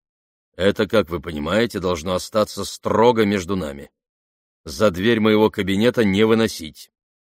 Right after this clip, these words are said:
«Слушаюсь, сэр». Бен почувствовал, как сердце забилось быстрее. «Я уже вам говорил, что в ваших краях нас интересуют исключительно аристократы. Это не случайно.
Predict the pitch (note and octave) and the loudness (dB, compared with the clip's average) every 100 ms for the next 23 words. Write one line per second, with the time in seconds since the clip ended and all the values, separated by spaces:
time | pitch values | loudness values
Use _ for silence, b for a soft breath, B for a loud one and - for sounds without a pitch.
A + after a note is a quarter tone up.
0 | _ _ _ _ - - A#2 - - G#2 | _ _ _ _ -18 -8 -6 -6 -10 -12
1 | - F2 D#2 - _ _ _ _ _ _ | -12 -10 -12 -14 _ _ _ _ _ _
2 | _ _ D#2+ D#2 G#2 F2+ F#2+ F2+ - A2 | _ _ -8 0 0 0 -4 -4 -6 -10
3 | - G2+ G2+ G2+ G2+ F2 - A#2 G#2+ - | -8 -4 -4 -4 -6 -10 -12 -6 -6 -6
4 | G#2+ F2 F#2+ G#2 G2+ F2 F#2 - G2 D#2+ | -10 -6 -6 -4 -6 -8 -10 -12 -12 -12
5 | C2+ - _ _ _ _ _ _ _ _ | -14 -18 _ _ _ _ _ _ _ _
6 | _ _ - E2+ F#2 E2+ F#2+ F#2+ F#2 F#2+ | _ _ -10 -4 -4 -2 0 0 0 0
7 | G2+ A#2 G2+ - - F2 D2 C#2 G2+ F2+ | 0 0 -4 -8 -10 -10 -10 -2 -2 -2
8 | F#2 - - F#2 F#2 G#2+ G2+ F#2+ G2 - | -8 -12 -6 -4 0 -2 -2 -4 -6 -6
9 | F2 F#2 G2 - G#2+ G#2+ G2 - G#2 - | -12 -6 -6 -6 -6 -4 -6 -10 -12 -8
10 | G2+ - A2+ G2 G#2 G#2 G2 A2 G2 - | -10 -8 -12 -6 -2 -2 -2 -4 -6 -4
11 | G#2+ F#2+ F#2+ D2+ - - _ _ _ _ | -6 -6 -6 -6 -8 -20 _ _ _ _
12 | _ _ A#2+ A#2+ C#3 C#3+ C#3+ D3 - B2+ | _ _ -6 -2 -2 -2 -2 -4 0 -2
13 | D#2 A1+ G1+ | -2 -10 -20